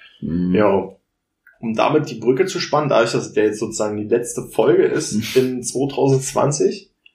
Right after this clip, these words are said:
Speaker 2: was war denn euer Highlight zweitausendzwanzig?
Speaker 1: Das ist eine gute Frage.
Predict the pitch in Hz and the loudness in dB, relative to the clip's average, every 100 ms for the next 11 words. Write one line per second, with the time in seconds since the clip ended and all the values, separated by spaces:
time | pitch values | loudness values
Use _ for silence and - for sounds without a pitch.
0 | _ _ _ _ - 110 123 131 143 113 | _ _ _ _ -4 -2 2 2 4 2
1 | 117 143 214 226 - - - 98 196 - | 0 0 -2 -2 -4 -2 0 0 0 -2
2 | - - 95 _ _ _ _ _ _ _ | -2 -6 -10 _ _ _ _ _ _ _
3 | - _ _ - 95 95 92 90 92 90 | -20 _ _ -10 -6 -6 -4 -4 -4 -6
4 | 87 - 92 92 92 | -6 -8 -6 -6 -8